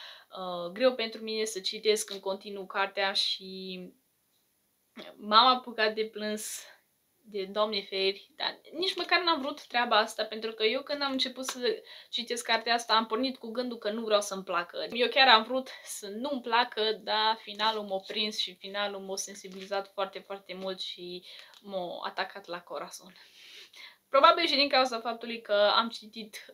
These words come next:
uh, chiar înainte o altă carte, um, legată de război. Eram deja cumva, um, cu moralul la pământ și asta cumva mi-a pus capac.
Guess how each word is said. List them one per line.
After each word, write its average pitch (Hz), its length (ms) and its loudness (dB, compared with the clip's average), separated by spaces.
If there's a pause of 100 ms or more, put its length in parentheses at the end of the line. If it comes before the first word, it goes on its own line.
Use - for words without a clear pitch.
uh, 185 400 -2
chiar 190 300 2
înainte 196 580 2
o 208 60 10
altă 202 300 10
carte, 185 640 0 (360)
um, 170 680 -2 (280)
legată 208 460 4
de 180 520 -4
război. 240 540 2
Eram 233 240 6
deja 214 360 0
cumva, 190 580 0 (460)
um, 175 720 -4
cu 202 140 -6
moralul 202 440 2
la 190 140 2
pământ 196 580 -8
și 220 720 0
asta 233 300 2
cumva 214 260 4
mi-a 214 160 -2
pus 214 280 -2
capac. - 640 -2